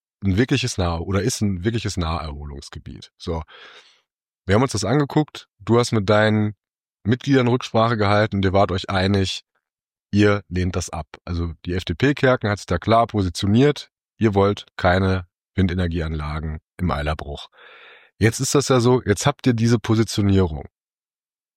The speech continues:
Wie bringt man die an den Mann? Wir haben in letzter Folge viel über Social Media gesprochen. Jetzt machen wir mal einen anderen Turn,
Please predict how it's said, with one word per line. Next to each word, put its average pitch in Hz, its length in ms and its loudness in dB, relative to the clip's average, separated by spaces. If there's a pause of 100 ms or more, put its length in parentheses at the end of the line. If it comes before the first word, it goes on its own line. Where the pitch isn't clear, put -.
(100)
Wie 98 220 2
bringt 117 240 2
man 104 160 0
die 98 100 0
an 92 80 0
den 92 140 0
Mann? 69 280 -6
Wir 80 140 -4
haben 90 100 2
in 98 40 4
letzter 110 300 2
Folge 117 320 2
viel 120 180 0
über 107 140 2
Social 110 280 0
Media 123 220 4
gesprochen. 117 560 0 (400)
Jetzt 90 260 -2
machen 123 360 4
wir 113 80 4
mal 101 320 4
einen 87 320 -2
anderen 107 420 0
Turn, 101 500 0